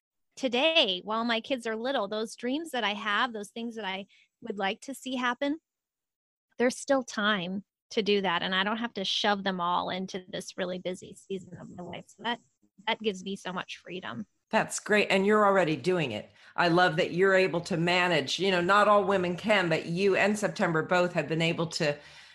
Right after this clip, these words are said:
Speaker 2: to figure out some of those things, other things that God's called you to, and work them in and write books and speak and do some of those things. It doesn't mean that everybody has to, but it is possible. But for some of us, for me, God was like, "Nope, that's a separate season. You're gonna do that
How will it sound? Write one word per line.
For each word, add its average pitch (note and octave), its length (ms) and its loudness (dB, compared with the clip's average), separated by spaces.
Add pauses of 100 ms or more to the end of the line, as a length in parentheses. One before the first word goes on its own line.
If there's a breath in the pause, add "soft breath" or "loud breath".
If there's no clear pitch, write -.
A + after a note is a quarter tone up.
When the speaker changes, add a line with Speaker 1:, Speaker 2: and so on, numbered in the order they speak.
(160 loud breath)
Speaker 2:
to E3+ 100 -4
figure F3+ 340 2
out E3 220 4
some F3+ 200 2
of D#3+ 60 -2
those E3 200 2
things, F3 320 0
other G3+ 220 4
things D#3+ 260 0
that D#3 160 -4
God's D3+ 260 2
called C#3+ 260 0
you D#3 100 0
to, D#3+ 240 -4
and D3 140 -4
work E3+ 300 -2
them E3 240 4
in E3 180 4
and C#3 220 -2
write F3 340 0
books D#3+ 360 0
and D3+ 260 -2
speak E3+ 380 -2
and D#3+ 100 -2
do E3+ 160 0
some E3+ 220 0
of D#3 80 0
those D3 240 -2
things. C#3+ 320 -6 (260 loud breath)
It F3+ 80 -4
doesn't G3+ 300 2
mean F3+ 160 2
that F3 160 2
everybody E3 380 2 (100)
has D#3+ 340 0
to, D3 240 -2
but D#3 200 2 (260 loud breath)
it - 160 2
is F#3+ 260 2 (100)
possible. D#3 480 0
But D#3 100 -8 (100)
for G#3+ 100 0
some G3 300 2
of F#3 80 2
us, G#3 320 0
for F3 80 -2
me, F#3+ 420 0
God E3+ 300 2
was E3 160 -4
like, D#3 200 0
"Nope, D#3 280 -4
that's D#3 220 0
a D#3 60 -4
separate D3 440 -2
season. C#3 400 -2
You're C#3+ 140 -6
gonna D#3 200 -4
do C#3+ 140 -6
that C#3 160 0